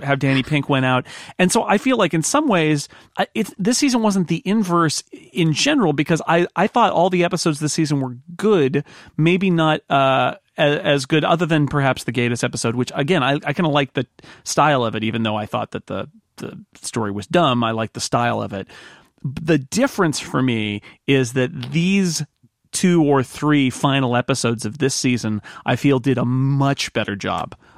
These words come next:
than last season. I, I enjoyed the end of this story far better than I did last season. And so I can't,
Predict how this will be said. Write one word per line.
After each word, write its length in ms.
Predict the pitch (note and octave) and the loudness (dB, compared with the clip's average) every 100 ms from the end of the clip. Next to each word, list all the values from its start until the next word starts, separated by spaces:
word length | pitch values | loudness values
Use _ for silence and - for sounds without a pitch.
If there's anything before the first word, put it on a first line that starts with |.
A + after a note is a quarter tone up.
| - _ | -20 _
than 560 | C3 B2 A2+ A2 A2 G#2 | -4 0 0 0 -2 -2
last 280 | A2 G#2 - | -4 -4 -6
season. 240 | A2+ - - | -8 -10 -2
I, 160 | C#3+ C#3 D3+ | 0 0 2
I 80 | |
enjoyed 640 | D3 D#3 D3+ D#3+ D#3+ D3+ B2+ - - | 2 2 0 2 2 2 -2 -10 -10
the 380 | C#3 B2 C#3+ - | -8 -2 -2 -2
end 300 | F#3 F3+ G3 | 0 2 4
of 100 | D3+ | 2
this 160 | B2 - | 0 -4
story 540 | - A#2 A2 G#2 G#2 - - _ | -2 -2 -2 -4 -6 -10 -20 _
far 640 | - - - G#3+ G#3 G3+ E3+ | -14 -14 -4 0 4 4 4
better 380 | D3 B2+ A2+ | 2 2 0
than 160 | A#2 A#2+ | -2 0
I 80 | B2 | 0
did 400 | A#2 A#2 G#2+ G#2+ - | 0 0 0 -4 -2
last 280 | B2 A#2 - | 0 0 0
season. 320 | B2 G#2 G#2+ | -2 -2 -2
And 160 | C3 C#3 | -2 2
so 140 | E3 - - | 0 0 -2
I 140 | F3+ | -2
can't, 300 | F3+ A3 F3+ | 2 0 0